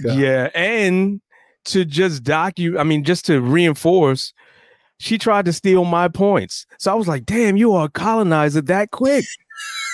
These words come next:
Speaker 1: <laughs> Just
Speaker 2: That
Speaker 1: mo-,
Speaker 2: quick.
Speaker 1: What, what was she, what kind of questions was she losing on?
Speaker 2: To be fair, she, they, her and her cousin lost on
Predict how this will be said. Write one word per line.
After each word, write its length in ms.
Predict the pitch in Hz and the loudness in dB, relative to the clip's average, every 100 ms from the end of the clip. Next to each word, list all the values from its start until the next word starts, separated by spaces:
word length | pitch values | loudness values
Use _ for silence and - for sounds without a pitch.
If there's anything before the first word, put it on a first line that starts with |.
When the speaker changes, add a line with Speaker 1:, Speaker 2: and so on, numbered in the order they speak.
| - 1077 1077 1077 - 1077 | -6 -2 0 0 -2 -4
Speaker 1:
<laughs> 1080 | - - - - - - - - - - - - - - _ _ _ - - - - | -4 -6 -8 -8 -6 -6 -6 -16 -16 -18 -16 -12 -8 -8 _ _ _ -14 -10 -10 -6
Just 180 | - 190 | 0 0
Speaker 2:
That 100 | 190 | 2
Speaker 1:
mo-, 80 | 170 | 0
Speaker 2:
quick. 460 | - 311 302 - _ _ _ _ _ _ _ 202 | -2 -4 -4 -6 _ _ _ _ _ _ _ -2
Speaker 1:
What, 240 | 170 - | 0 2
what 240 | 170 311 240 | 2 2 2
was 160 | 233 | 0
she, 140 | - - | 0 2
what 280 | 240 330 - | 2 2 -2
kind 200 | 247 226 | 0 0
of 60 | |
questions 460 | - 262 240 214 151 | 0 0 0 0 0
was 120 | 135 | 0
she 140 | - 135 | -2 0
losing 420 | 233 330 170 113 | 2 4 2 0
on? 140 | 92 - _ _ _ _ | -6 -16 _ _ _ _
Speaker 2:
To 140 | - 226 | -6 -2
be 160 | 220 | -2
fair, 560 | 190 - 190 165 131 117 | -2 -2 0 2 2 0
she, 320 | - 160 160 - | -2 -4 -4 -2
they, 140 | 165 | 0
her 520 | 180 196 156 139 208 | 0 -2 -4 0 2
and 80 | 196 | 2
her 100 | 165 | 0
cousin 440 | 139 147 135 123 120 | 0 -2 0 -2 0
lost 420 | 123 123 117 - | 2 0 -2 -6
on 720 | 131 113 110 110 107 104 107 | -2 0 0 0 -2 -4 -8